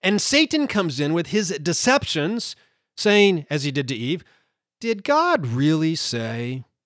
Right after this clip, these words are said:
Okay, what is Satan doing? He's trying to deceive us and to raise doubt in our minds about something God did say. Right? So faith is the opposite of that. Faith is not giving in to the doubts.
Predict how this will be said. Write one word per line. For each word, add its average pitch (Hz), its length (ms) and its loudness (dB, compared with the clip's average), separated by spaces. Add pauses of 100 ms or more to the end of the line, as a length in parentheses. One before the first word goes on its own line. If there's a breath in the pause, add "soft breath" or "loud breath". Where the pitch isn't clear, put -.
(140)
Okay, 185 120 0
what 202 200 6
is 220 120 6
Satan 220 280 4
doing? 240 280 4
He's 220 180 0
trying 208 300 2
to 180 80 -4
deceive 180 500 -2
us 113 300 -4
and 160 200 -2
to 170 140 -4
raise 160 320 0
doubt 180 720 4
in 147 140 2
our 139 140 2
minds 131 360 0
about 170 220 -2
something 190 500 0 (140)
God 131 340 -2 (100)
did 113 360 -4
say. 92 420 -10 (380)
Right? 220 180 0
So 226 180 6
faith 269 300 2
is 233 120 0
the 240 120 2
opposite 185 460 2
of - 20 -6
that. 123 220 -4
Faith 233 240 0
is 170 160 -2
not 180 360 0
giving 160 280 0
in 175 200 0
to 151 120 -6
the 127 100 -6
doubts. 107 460 -8